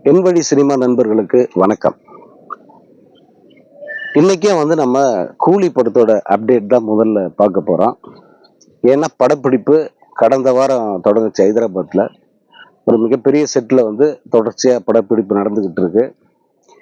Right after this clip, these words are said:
இந்த படப்பிடிப்பு தளத்துல ரஜினியை, அஹ், நேர்ல சந்திச்சு சிலர் வந்து வாழ்த்து தெரிவிக்கிறது, அந்த மாதிரியான புகைப்படங்கள் வெளியாகி இருக்கு.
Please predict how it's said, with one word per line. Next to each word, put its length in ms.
இந்த 260
படப்பிடிப்பு 600
தளத்துல 680
ரஜினியை, 720
அஹ், 260
நேர்ல 340
சந்திச்சு 520
சிலர் 300
வந்து 200
வாழ்த்து 460
தெரிவிக்கிறது, 680
அந்த 340
மாதிரியான 360
புகைப்படங்கள் 640
வெளியாகி 340
இருக்கு. 460